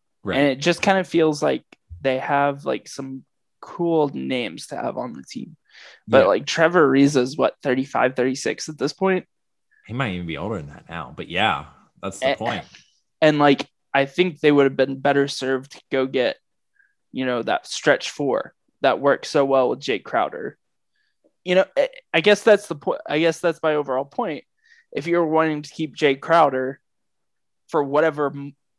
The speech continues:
Speaker 2: you know, free agency deal or have Oladipo and Trevor Ariza, which would you rather have at this point?
Speaker 1: Sure, I'd rather just have Jake Crowder.
Speaker 2: Yeah.
Speaker 1: 'Cause I know
Speaker 2: I think
Speaker 1: Jake Crowder can play twenty-five minutes on the court tomorrow.
Speaker 2: Right, exactly. And I think that's kind of,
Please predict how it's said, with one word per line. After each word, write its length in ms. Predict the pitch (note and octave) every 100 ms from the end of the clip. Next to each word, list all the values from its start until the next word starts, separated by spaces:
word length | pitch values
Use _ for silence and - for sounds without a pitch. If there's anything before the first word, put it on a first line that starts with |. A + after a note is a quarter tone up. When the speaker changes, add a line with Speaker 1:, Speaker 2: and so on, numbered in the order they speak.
| _
Speaker 2:
you 140 | D#3 C#3
know, 160 | B2+
free 320 | B2+ - D#3+
agency 500 | D3+ D3+ D3 - D#3
deal 400 | C#3 C#3 B2 C3 -
or 120 | C#3
have 260 | D#3 D3+ -
Oladipo 600 | D#3+ D3+ C#3+ C#3+ C#3+ C3+
and 200 | C3 C3 - _ _
Trevor 360 | - D#3+ C3+ C3+
Ariza, 440 | C#3+ C#3 - - -
which 220 | - D#3+ E3+
would 160 | D#3
you 120 | C#3
rather 280 | B2 A#2+ A#2+
have 260 | D#3 A#2 -
at 100 | -
this 140 | G2
point? 280 | - - - _ _ _ _ _
Speaker 1:
Sure, 280 | - - F2
I'd 80 | F#2
rather 200 | F#2+ F2
just 200 | D#2+ -
have 160 | D#2+ E2
Jake 220 | - -
Crowder. 360 | F2+ D#2+ F#2+ - _ _ -
Speaker 2:
Yeah. 120 | D3
Speaker 1:
'Cause 680 | - - _ _ _ _ -
I 40 |
know 100 | A2+
Speaker 2:
I 40 | A#2
think 120 | A2+
Speaker 1:
Jake 180 | G#2 -
Crowder 240 | G2+ G2
can 140 | - F#2+
play 240 | G2 F#2
twenty-five 880 | - - G2 F#2 F2 - - F#2 F2+
minutes 300 | F2+ E2 -
on 80 | D#2
the 80 |
court 260 | - F#2+ E2
tomorrow. 360 | - - - - _ _ _ _ _ -
Speaker 2:
Right, 300 | C#3+ B2 -
exactly. 760 | - D3 D3 C3+ C3+ - C3+ - _ _ _ _
And 100 | D3+
I 120 | D3+
think 240 | D3 F3 D#3
that's 260 | D#3 C#3+
kind 180 | - D#3
of, 160 | D3+